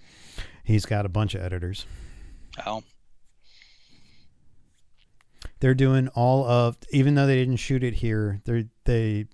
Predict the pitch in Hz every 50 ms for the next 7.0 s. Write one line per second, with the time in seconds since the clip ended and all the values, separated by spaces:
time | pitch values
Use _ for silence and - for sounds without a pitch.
0 | _ - 117 123 123 117 - 156 151 143 - 131 - - 135 135 131 117 - -
1 | - 135 127 123 117 113 113 120 123 127 131 131 135 139 139 139 143 135 - 147
2 | 147 156 156 - - - _ _ _ _ _ - - - - - _ - - -
3 | - - - 127 - 131 120 127 139 - - 120 120 120 120 110 - 120 117 120
4 | 120 113 113 113 - - 123 120 120 120 - - - - - - - 135 127 123
5 | - - _ _ - - - - - - - - 135 127 - - 131 131 143 143
6 | 135 139 127 123 139 - - - - - - - - - - - - 135 120 117